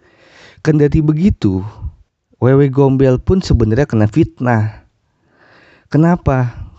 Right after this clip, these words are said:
Karena orang tua yang bilang, "Jangan main sampai maghrib, nanti diculik wewe gombel," itu sebenarnya hanyalah mitos untuk menakuti anak-anaknya agar pulang waktu maghrib.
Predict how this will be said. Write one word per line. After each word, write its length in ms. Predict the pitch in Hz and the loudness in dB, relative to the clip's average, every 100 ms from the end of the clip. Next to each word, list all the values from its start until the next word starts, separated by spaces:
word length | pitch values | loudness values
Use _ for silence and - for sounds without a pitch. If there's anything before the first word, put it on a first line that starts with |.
| - | -4
Karena 800 | 139 135 143 147 175 156 120 - | 0 2 2 2 2 2 0 -2
orang 400 | 123 139 143 143 | -2 0 0 0
tua 400 | 131 160 185 165 | 0 2 2 2
yang 240 | 117 107 113 | 0 0 0
bilang, 480 | 139 143 104 92 110 - - - _ - | 0 0 -2 -4 -12 -20 -20 -20 _ -4
"Jangan 480 | 131 151 170 170 160 | -2 0 0 0 -2
main 400 | 151 151 165 170 | 0 2 2 2
sampai 400 | 170 143 139 135 | 0 -2 -2 0
maghrib, 480 | 143 110 107 117 156 _ _ _ _ | 0 -2 -2 -4 -6 _ _ _ _
nanti 400 | 120 113 110 143 | 0 0 2 0
diculik 400 | 143 123 131 131 | -2 -2 -2 0
wewe 160 | 135 131 | 0 2
gombel," 320 | 135 127 151 190 | 2 2 2 0
itu 240 | 123 107 175 | -2 -2 -2
sebenarnya 560 | - 139 123 123 143 | -2 -2 -2 -2 -2
hanyalah 400 | 139 135 139 143 | -2 0 0 2
mitos 640 | 143 160 156 127 - - - _ _ _ _ - - - - | 2 0 -2 -4 -4 -16 -20 _ _ _ _ -20 -20 -10 -2
untuk 320 | 143 165 151 | 0 0 0
menakuti 400 | 131 - 139 131 | -2 -2 -4 0
anak-anaknya 1040 | 117 110 104 101 104 107 113 101 104 - | 0 0 -2 -2 -2 0 0 0 -4 -8
agar 400 | - 117 120 113 110 | -6 -4 -2 -2 -2
pulang 400 | 143 151 135 110 | 0 2 2 -2
waktu 240 | 98 - | -4 -6
maghrib. 400 | 98 98 107 107 | -6 -4 -6 -10